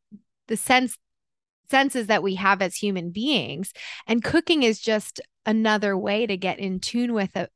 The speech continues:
a bunch of those, all sort of at the, in the same moment,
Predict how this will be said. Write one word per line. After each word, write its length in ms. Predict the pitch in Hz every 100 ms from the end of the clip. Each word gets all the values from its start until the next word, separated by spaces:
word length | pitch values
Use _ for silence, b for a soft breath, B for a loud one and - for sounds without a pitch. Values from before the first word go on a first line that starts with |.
| _
a 80 | 220
bunch 340 | 175 190 240 247
of 140 | 190
those, 340 | 175 160 185
all 300 | - 190 196
sort 200 | 190 208
of 80 | 190
at 120 | 180
the, 120 | 185 -
in 100 | 202
the 80 | 180
same 580 | - 202 180 180 180 - b b -
moment, 440 | 196 175 240 359